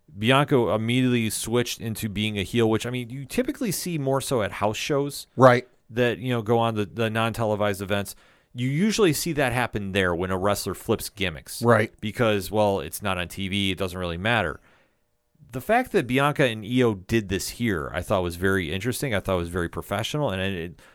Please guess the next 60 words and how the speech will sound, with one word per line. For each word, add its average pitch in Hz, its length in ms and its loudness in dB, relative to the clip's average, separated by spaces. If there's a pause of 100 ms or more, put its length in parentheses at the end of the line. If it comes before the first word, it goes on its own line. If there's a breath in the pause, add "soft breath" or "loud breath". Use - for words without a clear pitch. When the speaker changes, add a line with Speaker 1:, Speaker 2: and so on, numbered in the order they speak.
Speaker 1:
and 127 100 -6
look 151 160 0
how 143 140 2
it 113 80 -2
paid 104 260 -4
off. - 320 -8
Speaker 2:
Oh, 139 120 2
I 117 80 2
know. 113 180 2
No, 110 240 2
the 110 80 0
match 151 220 4
was, 110 160 0
was 107 320 -2
fantastic, 107 640 0
and 101 100 -4
you 104 100 -4
get, 117 140 0
like 131 160 4
you 131 60 0
said, 117 180 2
gotta 113 160 0
give 113 140 -2
credit 113 240 2
to 107 80 -4
Bianca 98 400 -2
and 95 120 -6
Io. 95 380 -6 (400 loud breath)
Having, 151 260 6
having 156 360 6
a 147 80 4
Rock 135 380 6
Hogan 170 360 6
moment 98 380 -8
where, 117 240 6
Speaker 1:
Yeah. 156 100 12
Speaker 2:
you 123 80 10
know, 120 140 2
Rock 123 280 6
was 139 120 2
supposed 143 300 2
to 156 60 -4
be 139 100 4
the 127 80 0
face, 156 360 4
Hogan 135 240 4
was 127 120 0
supposed 143 200 2
to 127 80 -4
be 139 80 2
the 123 120 4
heel, 147 200 4
but 113 140 -2
the - 80 -6
crowd 135 340 4
would 104 180 0
not 120 280 4
let 147 160 6
that 131 160 8
happen, 139 340 8